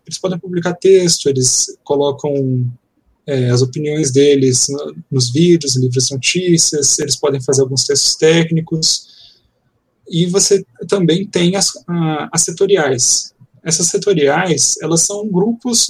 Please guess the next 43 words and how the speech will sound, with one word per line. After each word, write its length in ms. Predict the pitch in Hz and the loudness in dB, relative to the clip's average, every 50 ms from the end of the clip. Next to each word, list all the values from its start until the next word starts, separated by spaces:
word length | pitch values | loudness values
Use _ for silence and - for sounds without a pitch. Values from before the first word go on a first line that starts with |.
| 240 | -4
de, 200 | 226 - 311 320 - _ _ _ _ _ _ _ | -6 -8 -8 -10 -14 _ _ _ _ _ _ _
de 120 | - - - | -2 -2 0
associados 640 | - - - 135 - - 180 165 180 190 - - | 0 0 0 0 0 0 0 0 0 -2 -2 -4
também, 440 | - - 175 147 139 139 170 240 - - _ _ _ _ _ | -2 -2 0 2 2 0 0 -4 -8 -12 _ _ _ _ _
mas 180 | - 175 170 - | -6 -4 -4 -4
que 80 | - | -4
eles 140 | 208 214 - | -4 -4 -2
se 80 | - 220 | -4 -2
interessam 520 | 196 190 220 170 165 175 170 - 214 190 | -2 0 0 2 2 2 0 -2 -4 -4
por 140 | 170 - 208 | -2 -2 -2
um 60 | 220 | 0
tema 260 | 208 - 202 190 185 | 0 0 -2 0 0
específico, 680 | 190 175 - - 214 - - 196 175 160 - - - 151 | -2 -4 -4 -2 -2 -2 0 -2 -2 -4 -6 -8 -16 -12
por 100 | 127 170 | -8 -6
exemplo, 300 | 151 139 131 135 135 127 127 | -4 -2 -2 -4 -6 -8 -8
como 140 | - 156 151 | -6 -6 -4
economia, 480 | 156 160 180 175 185 185 170 143 131 123 123 - _ _ _ _ _ _ _ _ _ _ _ _ | -2 0 2 2 4 4 4 4 2 0 -4 -8 _ _ _ _ _ _ _ _ _ _ _ _
que 100 | - - | -4 -2
é 40 | 147 | 0
a, 380 | 143 143 139 123 - - - - | 2 2 2 2 0 -4 -10 -12
a, 360 | - - - 151 156 160 - | -14 -12 -10 -10 -10 -8 -8
a 40 | 143 | -4
coordenação 500 | 127 151 143 139 160 160 160 - 160 143 | -2 -2 0 0 0 0 0 0 -2 -2
que 60 | 135 | -2
eu 80 | 175 175 | -4 -2
tô. 280 | 170 - 151 139 127 123 _ _ _ _ _ _ _ _ _ _ | 2 2 2 2 2 0 _ _ _ _ _ _ _ _ _ _
Mas 160 | - 190 185 | -4 -2 0
você 220 | 190 226 226 - - | 0 0 0 -2 -4
também 240 | 277 247 185 160 | -4 -2 -2 -2
tem 220 | 160 151 139 135 131 | -2 -2 -2 -2 -2
da 100 | 131 135 | 0 0
saúde, 560 | - - 233 240 214 196 190 180 170 135 131 | -2 -2 0 0 2 2 2 2 2 2 0
você 200 | 123 127 - - | -2 -2 -2 -4
tem 80 | 135 127 | -4 -6
o 40 | |
pessoal 300 | 123 - 135 - - 135 | -4 -4 -2 -2 -2 -4
do, 260 | 120 123 123 123 127 127 | -4 -4 -4 -4 -4 -4
do 100 | 123 127 | -4 -2
meio 200 | 123 127 135 131 | -2 -2 -4 -4
ambiente, 520 | 127 190 196 170 165 165 160 156 151 - | -6 -4 -2 2 2 2 2 2 -2 -4
por 120 | - - | -4 -2
exemplo, 580 | 139 127 127 139 143 147 147 143 135 127 - 131 | -2 0 0 -2 -4 -4 -6 -6 -6 -4 -4 -2
de, 280 | 123 - 127 127 127 | -2 -2 -2 -4 -4